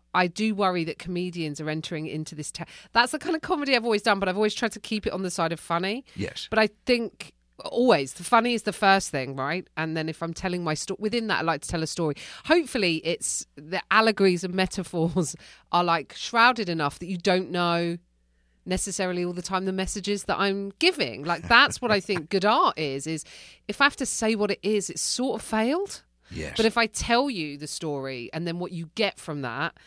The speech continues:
Speaker 1: in stand-up is you're like, "Oh, the message is this," then that's great. I'm just, I'm kind of worried at the moment that comedians are turning into these kind of self-flagellating martyrs.
Speaker 2: Uh-huh.
Speaker 1: And I thought it this morning because I think I saw,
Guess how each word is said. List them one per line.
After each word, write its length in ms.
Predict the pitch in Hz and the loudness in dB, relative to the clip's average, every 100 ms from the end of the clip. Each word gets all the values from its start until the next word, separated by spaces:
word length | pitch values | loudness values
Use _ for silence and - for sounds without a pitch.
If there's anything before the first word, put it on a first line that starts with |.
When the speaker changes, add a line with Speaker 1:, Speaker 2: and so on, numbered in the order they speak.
| - _ | -20 _
Speaker 1:
in 120 | 165 | -6
stand-up 720 | 156 - 147 143 135 127 127 - - | -4 -2 0 0 0 -2 -4 -10 -6
is 160 | 156 | -4
you're 80 | 165 | 0
like, 140 | 165 160 190 | 0 0 2
"Oh, 160 | 220 | 2
the 100 | 190 | 4
message 380 | 180 202 - 160 | 2 0 0 -2
is 120 | 156 | -4
this," 280 | - 180 139 - - - | 0 -2 -2 -8 -20 -10
then 100 | 180 | -2
that's 200 | 190 - | -2 -2
great. 300 | - 196 165 | 2 2 2
I'm 100 | 175 | -4
just, 220 | 202 214 _ - | -8 -10 _ -4
I'm 120 | 190 | -4
kind 380 | - - 269 277 | -4 0 0 0
of 80 | |
worried 320 | 208 196 190 165 | 2 2 2 -4
at 80 | |
the 80 | - | -4
moment 400 | 156 147 139 127 | -4 -2 -4 -6
that 140 | 117 - | -8 -10
comedians 640 | 180 180 185 170 160 151 | -2 0 0 0 -2 -2
are 40 | |
turning 360 | 143 - 156 156 | -6 -4 -2 -2
into 220 | 151 143 | -4 -6
these 180 | 147 151 | -10 -10
kind 200 | - 143 | -10 -8
of 140 | 139 - _ - _ | -8 -12 _ -20 _
self-flagellating 1500 | - - - 180 170 - 180 170 170 160 151 - 156 147 139 - | -14 -6 0 0 0 -2 0 0 0 -2 -4 -4 -4 -4 -8 -12
martyrs. 840 | - 156 156 156 - 117 - - - _ _ - | -6 0 2 2 -2 -6 -8 -12 -16 _ _ -10
Speaker 2:
Uh-huh. 280 | 76 95 143 | -8 -6 -2
Speaker 1:
And 100 | 190 | 0
I 80 | 196 | 0
thought 360 | 196 240 233 | 0 0 0
it 120 | 196 180 | 0 -4
this 160 | 175 | -4
morning 480 | 185 180 175 139 127 | -2 -2 -2 -4 -8
because 420 | 131 156 - 156 | -10 -14 -8 -8
I 80 | 160 | -8
think 260 | 147 170 160 | -10 -10 -6
I 80 | 156 | -8
saw, 400 | - 165 147 | -6 -8 -6